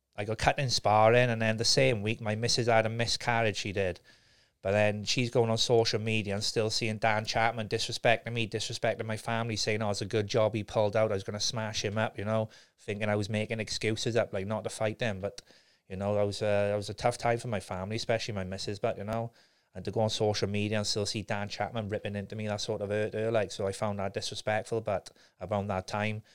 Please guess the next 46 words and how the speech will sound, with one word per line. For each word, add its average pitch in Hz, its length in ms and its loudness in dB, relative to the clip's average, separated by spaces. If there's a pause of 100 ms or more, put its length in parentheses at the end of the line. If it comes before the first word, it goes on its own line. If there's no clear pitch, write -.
(160)
and 104 80 -8
it 113 40 -2
wasn't 135 180 0
just 120 120 -2
Dan 95 240 2
Chapman, 123 540 0 (380)
it 98 40 -8
was 92 100 -8
a - 40 -10
few 120 240 2
people 113 500 2 (360)
in 98 120 -6
his 98 140 0
little 101 180 -2
circle, 98 480 2
but 110 220 2
I 101 40 0
won't 117 180 -4
mention 110 340 -2
no 101 120 -4
names, 98 360 -6
but, 117 240 -2
and 101 180 -6 (320)
I 92 60 -4
will 98 100 0
hold 107 240 2
it 110 80 -2
to 113 80 -2
them 113 240 4
always 110 340 2
as 101 120 -10
well, 110 240 2
but, 98 200 0
you 90 60 -10
know, 113 140 -4
I'll 104 140 0
always 107 240 0
have 107 140 -2
a 110 40 -2
little 107 160 -2
grudge 110 280 -4
against 90 360 -6
him, 98 180 -6
now 95 140 -4
I 98 100 -4
will. 104 240 -4